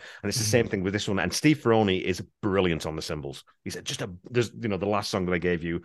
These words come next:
Speaker 1: I think we'll talk a little bit about cymbals there, because it's, it's just, he's so deft.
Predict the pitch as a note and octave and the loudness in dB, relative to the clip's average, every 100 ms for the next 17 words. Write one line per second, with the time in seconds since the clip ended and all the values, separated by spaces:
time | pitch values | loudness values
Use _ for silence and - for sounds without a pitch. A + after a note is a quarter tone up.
0 | - _ F#2 A2+ F#2 F2+ F2 F2 F2 F#2 | -12 _ -6 -4 -2 0 0 0 0 -2
1 | F#2+ E2+ E2+ D#2+ E2 F2 - E2 G#2+ B2 | -2 -2 -2 -4 -6 -8 -10 -6 -2 -2
2 | - - - _ - A2+ - E3+ E3 F2+ | -2 -18 -20 _ -6 -4 4 4 4 4
3 | B2 G2 - - | 2 2 -6 -20